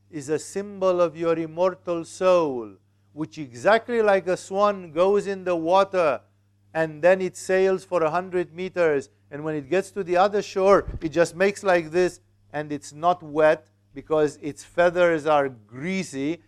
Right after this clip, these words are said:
and they do not catch water, they don't get moist. And then, so exactly like this, your soul, called Hamsa, like a swan, gets in this body,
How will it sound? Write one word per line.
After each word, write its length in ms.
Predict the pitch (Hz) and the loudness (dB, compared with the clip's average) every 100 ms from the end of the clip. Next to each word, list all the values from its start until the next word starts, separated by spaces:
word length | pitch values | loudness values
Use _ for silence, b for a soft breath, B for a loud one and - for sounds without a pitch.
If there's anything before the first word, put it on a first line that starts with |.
| b | b
and 160 | 147 143 | -14 -6
they 160 | 143 143 | -2 -2
do 180 | 131 | -6
not 360 | 135 151 185 _ | -4 -2 -2 _
catch 300 | - 175 165 | -2 -2 -2
water, 560 | 143 139 135 127 143 185 - _ | -4 2 2 2 -2 -2 -6 _
they 120 | - 135 | -6 -4
don't 260 | 147 180 | -4 -6
get 240 | 160 165 160 139 _ _ 123 | 0 0 0 -16 _ _ _
moist. 480 | 131 160 139 165 - _ _ _ - | 2 2 2 -4 -12 _ _ _ 0
And 340 | 170 160 151 | 0 0 2
then, 340 | 175 185 165 127 _ _ _ | 4 4 0 -14 _ _ _
so 160 | - - | -12 -8
exactly 560 | 165 123 190 226 247 | -8 0 2 2 -2
like 360 | 262 226 202 156 | 2 2 2 0
this, 260 | 170 208 196 | 0 0 -4
your 420 | 143 151 208 233 | -4 2 2 2
soul, 640 | - - 185 170 160 185 220 _ _ | -2 4 6 6 4 -2 -6 _ _
called 280 | 185 175 165 | 2 4 2
Hamsa, 840 | 143 185 175 165 - 147 143 180 _ _ | 4 6 4 -4 -4 0 0 -2 _ _
like 300 | 131 185 208 | -2 -2 0
a 100 | 240 | -2
swan, 540 | - 190 175 160 165 190 _ _ 107 | -2 -4 2 2 0 -10 _ _ _
gets 320 | 175 202 - | 0 0 -2
in 180 | 220 202 | -8 -2
this 200 | 185 165 | -4 -4
body, 600 | 156 160 143 139 170 | 4 6 6 4 -6